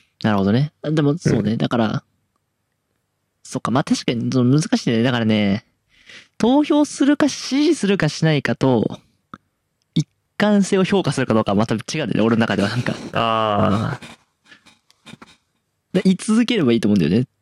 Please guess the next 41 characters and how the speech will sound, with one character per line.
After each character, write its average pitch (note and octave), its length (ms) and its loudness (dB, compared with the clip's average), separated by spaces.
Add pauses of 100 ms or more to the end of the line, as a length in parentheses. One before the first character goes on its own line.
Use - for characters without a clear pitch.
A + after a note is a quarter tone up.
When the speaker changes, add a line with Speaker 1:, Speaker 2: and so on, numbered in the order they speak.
(340)
Speaker 1:
そ - 460 -2
う F#2+ 80 2
な E2 80 0
の、 F#2 100 2
難 G#2+ 340 2
し - 100 -10
い G#2 40 -2
な G2 80 0
っ - 20 -6
て - 100 -2
い A2 40 0
う - 20 0
と A#2+ 80 -4
こ - 80 0
ろ C3 100 4
な G#2+ 100 2
ん F#2+ 40 0
で - 20 -6
す - 80 -8
よ。 A#2 60 -2
ち - 60 -10
ょ - 20 -6
っ - 20 -8
と A#2 100 -4
こ - 80 2
れ A2+ 80 2
は、 A#2 160 0
こ - 100 -6
れ C3+ 40 2
は C3+ 60 0
歯 C#3 100 -4
切 C3 100 2
れ C3+ 60 2
悪 A#2+ 200 2
い A#2 40 2
ん A2 60 4
で、 G2+ 200 0 (720)
つ-、 - 220 -18
次 A#2+ 340 0
の G2+ 140 2
話、 - 380 -6